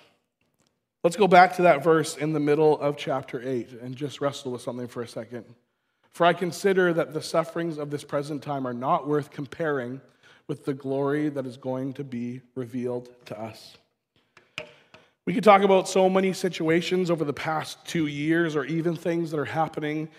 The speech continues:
in this very moment around our world.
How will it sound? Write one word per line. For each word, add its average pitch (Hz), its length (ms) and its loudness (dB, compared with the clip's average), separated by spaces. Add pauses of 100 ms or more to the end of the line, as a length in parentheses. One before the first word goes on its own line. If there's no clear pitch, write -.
(180)
in 143 140 -2
this 139 160 -4
very 139 300 0
moment 139 440 -2
around 127 400 -2
our 123 140 -2
world. 131 420 -4